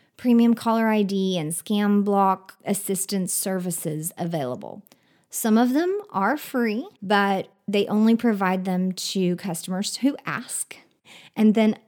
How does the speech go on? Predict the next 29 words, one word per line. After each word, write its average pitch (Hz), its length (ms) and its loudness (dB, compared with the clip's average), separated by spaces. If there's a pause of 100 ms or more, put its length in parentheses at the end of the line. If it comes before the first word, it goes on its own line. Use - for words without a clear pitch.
others 233 920 0
may 208 380 4
have 208 420 0
a 151 80 -8
two 269 220 -6
dollar 254 520 0
to 208 320 -2
four 202 400 -2
dollar 175 380 -4
a - 120 -8
month 170 280 -4
fee 185 400 -8
for 175 260 -10
the 160 120 -10
service. - 680 -14 (580)
I 170 200 -2
do 214 220 2
recommend 226 600 0
go 165 160 -2
ahead 240 400 0
and 175 280 -6
first 175 340 -6
register 180 600 -6
on 156 300 -6
do 160 160 -6
not 180 180 -4
call 220 200 -2
dot 269 160 -6
gov 220 340 -8